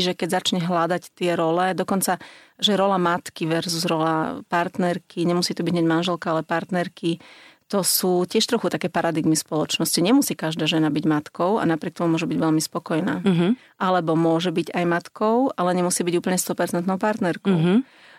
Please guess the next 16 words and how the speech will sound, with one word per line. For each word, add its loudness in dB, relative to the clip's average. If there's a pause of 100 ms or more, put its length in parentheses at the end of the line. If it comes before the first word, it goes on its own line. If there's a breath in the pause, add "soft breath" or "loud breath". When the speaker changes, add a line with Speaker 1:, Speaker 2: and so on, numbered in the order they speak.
Speaker 1:
A -6
teraz 0
tie -2
očakávania 0
od 0
žien 2
v -2
súčasnosti 0
sú 0
ovplyvnené 0
aj 0
tým, 0
že -2
čo -2
nám 2
trochu, 0